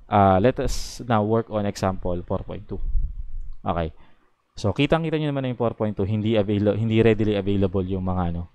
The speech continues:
yung mga, ano natin, familiar forms natin. Okay. For example, although may makikita kayo ditong feedback, okay, may makikita kayong feedback dyan. Kaya lang, hindi siya, hindi pa siya, ano, kasi kailangan nyo munang paghiwalayin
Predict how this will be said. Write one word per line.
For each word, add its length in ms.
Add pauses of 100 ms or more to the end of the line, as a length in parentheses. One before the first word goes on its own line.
yung 240
mga, 220 (880)
ano 160
natin, 320
familiar 400
forms 380
natin. 260 (640)
Okay. 380 (480)
For 100
example, 560
although 240
may 80
makikita 400
kayo 160
ditong 400
feedback, 320 (560)
okay, 320 (800)
may 80
makikita 400
kayong 240
feedback 320
dyan. 240
Kaya 160
lang, 320
hindi 320
siya, 400
hindi 240
pa 80
siya, 160
ano, 80
kasi 240
kailangan 320
nyo 80
munang 220
paghiwalayin 760